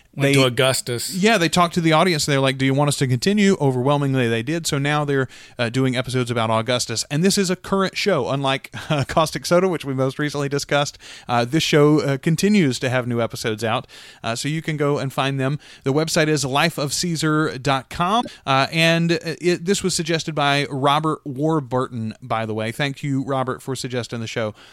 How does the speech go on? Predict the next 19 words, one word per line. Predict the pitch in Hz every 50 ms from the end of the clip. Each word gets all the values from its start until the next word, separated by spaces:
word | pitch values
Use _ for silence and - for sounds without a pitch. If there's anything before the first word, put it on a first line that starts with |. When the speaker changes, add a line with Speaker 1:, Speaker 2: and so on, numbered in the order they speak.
| - _ -
Speaker 2:
Your | 143 143
hosts | 127 - 175 175 165 -
are | - 139
Cameron | - - - - 196 196 202 202 190 180
Riley | 170 147 151 151 147 151 147 143 - -
and | 131 117 117 117
Ray | 127 131 139 131
Harris | 117 - 135 131 127 120 120 - - -
Junior. | 113 104 113 117 110 104 101 90 90 95 - _ _ _ _ _ _ _ _ _ -
We've | 139 135 123
got | - 143 123 123 - -
an | 123 113 -
international | - 147 160 165 160 151 127 131 131 - - 135 127
host | 113 120 107 98 95 - -
here, | 110 101 95
Josh. | 92 110 104 98 101 104 - - _ _ _ _ _ _ _ _ _ _ _ _ _ _ _ _ _ _ _ _ _ _ _ _ _ _ _ _ _ _ _ _ _ _ _ _ _ _ _ _ _ _ _ _ _ _ _ _ _ _ _ _ _ _ _ _ -
Speaker 1:
In | 123 120 117
what | 113 110 107 107
way? | 104 101 101 101 101 -